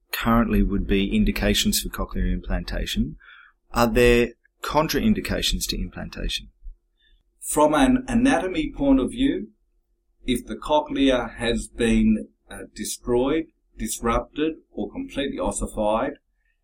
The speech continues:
Speaker 2: it does make implantation difficult. If there is no auditory nerve as a result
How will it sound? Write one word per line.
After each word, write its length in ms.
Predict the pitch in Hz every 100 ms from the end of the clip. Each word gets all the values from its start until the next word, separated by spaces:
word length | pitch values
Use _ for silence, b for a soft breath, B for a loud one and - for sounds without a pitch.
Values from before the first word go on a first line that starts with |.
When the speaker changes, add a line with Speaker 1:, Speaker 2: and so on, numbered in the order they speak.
| _
Speaker 2:
it 220 | 123 110
does 240 | 123 113 123
make 400 | 113 110 - _ _ _ - -
implantation 1040 | 117 107 117 104 - 107 107 - 98 -
difficult. 520 | 110 104 113 156 165 - _ _ _ b b b -
If 180 | 113 -
there 180 | 107
is 140 | 104 -
no 380 | 113 107 104 107
auditory 680 | 113 123 123 - - 113 107
nerve 560 | 110 127 143 175 214 214 - _ _ _ _ _ _ -
as 200 | 104 98
a 80 | 101
result 540 | 101 - 107 107 113